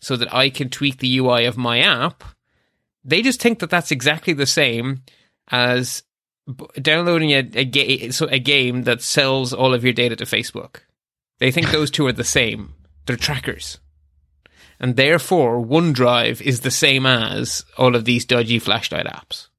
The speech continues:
And I'm sorry, but that's not, that's just not right. That's not a proper way of looking at the world. And then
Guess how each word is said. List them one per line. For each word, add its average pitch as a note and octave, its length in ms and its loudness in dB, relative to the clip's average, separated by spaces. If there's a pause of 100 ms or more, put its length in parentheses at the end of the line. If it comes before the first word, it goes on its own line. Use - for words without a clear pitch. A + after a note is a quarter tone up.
(1500)
And D3+ 180 -4
I'm F3 120 2
sorry, G3 240 4
but D3 180 2
that's F3 260 -2
not, D#3 400 4 (800)
that's - 340 0
just - 400 2
not A#2+ 300 -2 (180)
right. - 300 -2 (180)
That's C3+ 240 0
not D#3+ 260 4
a C3 240 4 (260)
proper D3 320 2
way B2 200 6
of A2+ 120 2
looking A#2 240 -2
at A2+ 120 -2
the A#2+ 80 2
world. - 540 0 (1040)
And D#3 120 2
then D3+ 400 2